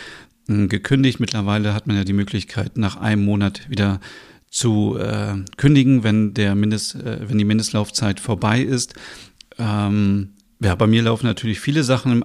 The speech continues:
Abo nebenbei, die ich brauche für meinen Blog und so weiter. Da habe ich viel durchgeschaut und viele Sachen,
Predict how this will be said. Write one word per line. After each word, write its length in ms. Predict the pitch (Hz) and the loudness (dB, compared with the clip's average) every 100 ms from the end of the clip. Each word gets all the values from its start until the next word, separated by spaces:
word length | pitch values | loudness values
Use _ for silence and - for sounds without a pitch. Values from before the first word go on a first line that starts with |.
| - | 0
Abo 240 | 113 117 | 0 2
nebenbei, 580 | 117 113 104 113 113 110 - - - - | 2 2 0 0 0 -2 -6 -20 -12 -4
die 60 | |
ich 100 | 104 | 0
brauche 320 | - 110 117 113 | 2 2 2 -2
für 120 | 107 | 0
meinen 220 | 101 95 | 0 0
Blog 240 | 104 135 | 0 -2
und 140 | 151 117 | 0 0
so 160 | 110 | 0
weiter. 260 | 104 107 113 | -2 -2 -2
Da 60 | 101 | -2
habe 100 | 101 | -4
ich 160 | - | -10
viel 280 | 120 - 127 | -10 -2 0
durchgeschaut 720 | 113 120 - 113 - 110 110 | 0 -2 -2 -4 -2 -2 -2
und 100 | 107 | -6
viele 240 | - 120 113 | -6 -4 -2
Sachen, 420 | 104 - 110 | -2 -2 -2